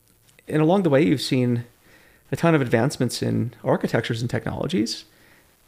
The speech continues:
big data, um, <laughs> right, being one of them in the, in the two thousands, and that ushered in a whole slew of, of different types of technologies and, and ways of handling data. You know, you had event-driven architectures,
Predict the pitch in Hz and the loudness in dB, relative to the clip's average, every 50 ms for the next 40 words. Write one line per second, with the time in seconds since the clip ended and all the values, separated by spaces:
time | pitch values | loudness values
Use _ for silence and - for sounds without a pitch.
0 | _ _ _ _ _ - 135 139 131 113 113 117 139 156 180 175 - - _ _ | _ _ _ _ _ -4 0 2 2 4 4 4 4 4 2 -2 -6 -10 _ _
1 | _ _ _ _ _ _ _ _ _ _ _ _ _ _ _ _ _ _ _ - | _ _ _ _ _ _ _ _ _ _ _ _ _ _ _ _ _ _ _ -8
2 | - 131 120 120 117 117 117 113 113 117 117 117 - - - - - - - 120 | -4 -2 0 0 0 0 0 0 0 0 0 -2 -2 -4 -8 -10 -8 -6 -4 -2
3 | - - 123 113 113 113 123 156 139 127 117 113 110 117 - 117 117 113 - - | -2 0 0 0 2 2 2 2 2 2 2 2 2 0 0 0 -2 -2 -4 -4
4 | - 127 123 123 139 170 196 190 175 147 131 127 117 117 113 117 - - 117 120 | -2 0 0 0 0 0 -2 -2 -2 -2 -2 -2 0 0 -2 -2 -4 -2 -2 0
5 | 117 113 113 - - - - - - - - - - - 127 147 175 175 - - | 0 0 -2 -6 -12 -20 -20 -20 -20 -20 -20 -14 -8 -4 -2 0 0 0 -2 -2
6 | - 302 370 311 - - - - 113 - 113 113 110 - - - - - - - | 0 2 4 4 2 2 2 0 0 0 -2 -4 -4 -4 -4 -6 -4 -6 -8 -6
7 | - - - - - - - - - - - - - - - - - - 120 113 | -4 -4 -4 -4 -4 -6 -6 -6 -6 -6 -6 -8 -8 -8 -8 -6 -4 -2 -2 0
8 | 113 110 110 - 110 107 120 117 - - - - - 139 - - - - 123 - | 0 0 -2 -2 -4 -4 -4 -2 -2 -4 -4 -2 -2 -4 -2 -2 -4 -4 -6 -8
9 | - _ - - - - - - - _ _ _ _ _ _ _ _ _ _ _ | -14 _ -20 -20 -20 -20 -20 -20 -20 _ _ _ _ _ _ _ _ _ _ _
10 | _ _ - - 127 123 127 151 156 165 147 131 156 139 - - 151 139 127 123 | _ _ -10 -6 -2 0 2 2 2 2 4 4 4 4 6 6 6 6 6 4
11 | 127 - - - 135 131 - 214 240 269 - - - | 2 0 0 0 0 0 2 0 0 0 -2 -4 -6